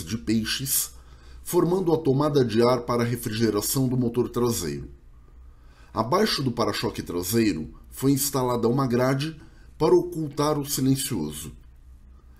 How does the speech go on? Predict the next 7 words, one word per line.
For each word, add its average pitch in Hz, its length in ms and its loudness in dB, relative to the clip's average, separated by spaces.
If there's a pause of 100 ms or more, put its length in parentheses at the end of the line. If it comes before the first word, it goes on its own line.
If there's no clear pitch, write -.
(300)
As 143 180 2
lanternas 175 560 0
traseiras 104 800 0
eram 95 300 0
em 92 60 -2
vermelho, 120 680 2 (100)
horizontais, 101 1080 -2